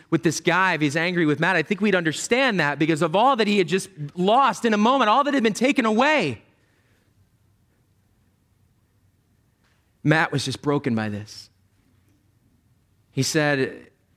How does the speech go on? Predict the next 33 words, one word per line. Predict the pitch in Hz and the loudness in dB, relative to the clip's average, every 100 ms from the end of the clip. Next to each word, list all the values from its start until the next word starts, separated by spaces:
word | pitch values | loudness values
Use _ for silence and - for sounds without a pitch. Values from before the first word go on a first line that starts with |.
| _ _ _ - | _ _ _ -6
"I | 139 | -4
can | 139 | -2
still | - 147 | -2 -4
see | - - 147 | -2 0 2
it. | 143 - | 2 -4
I | 123 | -6
can | 120 | -6
still | - 139 | -4 -4
smell | 127 - 127 117 | -4 -4 -2 -2
it." | - - _ _ _ _ _ _ _ _ _ _ _ _ _ _ _ _ _ _ _ | -6 -16 _ _ _ _ _ _ _ _ _ _ _ _ _ _ _ _ _ _ _
He | |
said, | - 156 | -2 0
"I'm | 147 | 0
supposed | 160 143 165 - | -4 -2 -2 0
to | |
be | 156 | 0
a | 143 | 0
helper, | 113 151 147 123 95 - _ _ _ _ _ _ _ _ - | 0 -2 -2 -4 -6 -10 _ _ _ _ _ _ _ _ -12
and | 123 | -6
I'm | 131 139 | -2 0
the | |
one | 131 117 | 0 -2
that | 110 | -4
caused | - 110 98 - | -6 -8 -8 -12
this." | - - _ _ _ _ _ _ _ _ _ _ _ _ _ _ _ _ _ _ _ _ _ _ _ _ _ _ _ _ _ _ | -20 -20 _ _ _ _ _ _ _ _ _ _ _ _ _ _ _ _ _ _ _ _ _ _ _ _ _ _ _ _ _ _
These | - | -18
two | - 170 | -6 -2
men | 151 143 131 | 0 0 -2
are | |
broken | 107 104 127 131 123 104 | -4 -6 -6 -4 -4 -6
by | 104 107 | -6 -8
this | 104 - | -8 -10
moment. | 120 110 98 85 | -10 -10 -12 -16